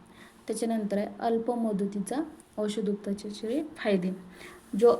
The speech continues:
अल्प मुदतीचा औषध उपचार आहे त्याचे फायदे काय आहेत ते ठिकाण, ते बघणार आहे.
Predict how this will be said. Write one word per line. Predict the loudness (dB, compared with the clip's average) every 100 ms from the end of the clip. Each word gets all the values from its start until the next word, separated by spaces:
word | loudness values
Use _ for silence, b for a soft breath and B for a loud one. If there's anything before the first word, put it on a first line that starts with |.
| 6
अल्प | 6 6 4
मुदतीचा | 2 4 2 2 0 0 2
औषध | 2 2 2
उपचार | 2 2 2
आहे | 2
त्याचे | 0 -4 -4 -2 -4 -8 -4
फायदे | 4 8 8
काय | 6
आहेत | 4 2
ते | -2
ठिकाण, | -2 -2 -4 B B B 0
ते |
बघणार | 4 4 2
आहे. | -2